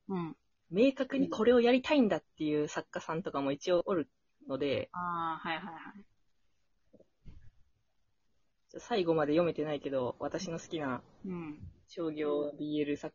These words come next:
Speaker 2: 家の
Speaker 1: うん。
Speaker 2: この原成瀬先生が、
Speaker 1: うん。
Speaker 2: その、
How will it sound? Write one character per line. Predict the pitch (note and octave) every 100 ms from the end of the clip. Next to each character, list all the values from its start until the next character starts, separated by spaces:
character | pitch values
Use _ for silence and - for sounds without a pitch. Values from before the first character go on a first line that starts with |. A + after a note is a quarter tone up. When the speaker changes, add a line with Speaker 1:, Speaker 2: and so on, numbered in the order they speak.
| -
Speaker 2:
家 | C#3
の | A#2+ A#2 - -
Speaker 1:
う |
ん。 | F#3
Speaker 2:
こ |
の | D#3+
原 | - C#3 C3+ C3 _ -
成 | C#3+ C#3+
瀬 | C#3
先 | C#3+ C3+ C#3
生 | C3+
が、 | C#3 B2+ - _ F#3
Speaker 1:
う |
ん。 | F3+ D3+ - _ _ _ _ _ _ _ _ _ _ _ _ _ _ _
Speaker 2:
そ | D3
の、 | C#3+ C#3 C3+ C#3